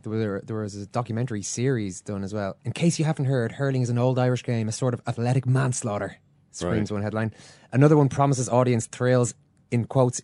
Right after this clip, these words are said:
Speaker 1: "each time a wild Irishman's skull shatters." <laughs>
Speaker 2: <laughs>
Speaker 1: So,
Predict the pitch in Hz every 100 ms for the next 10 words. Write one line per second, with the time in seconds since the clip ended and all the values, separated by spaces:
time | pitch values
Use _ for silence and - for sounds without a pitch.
0 | - 165 185 - 147 151 143 123 117 127
1 | 139 139 - 135 131 123 123 113 - -
2 | - 131 127 - 92 92 90 - _ _
3 | - - - - - 185 185 190 160 -
4 | - 131 - 160 214 139 156 165 131 131